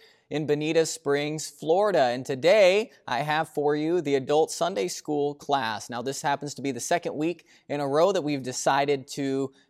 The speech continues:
go ahead and record the adult Sunday school so that you can, uh, view it in your homes during this time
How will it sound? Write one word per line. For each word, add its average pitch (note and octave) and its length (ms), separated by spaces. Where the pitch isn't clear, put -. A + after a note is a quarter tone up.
go D3 220
ahead D3 480
and C3 320
record D3 560
the C3 100
adult B2+ 300
Sunday E3 240
school E3+ 280
so B2+ 200
that A#2 240
you C3 120
can, A#2+ 320
uh, G#2+ 220
view B2+ 160
it C#3 60
in A#2+ 80
your A#2+ 140
homes D3+ 420
during B2 280
this A#2 200
time D3 440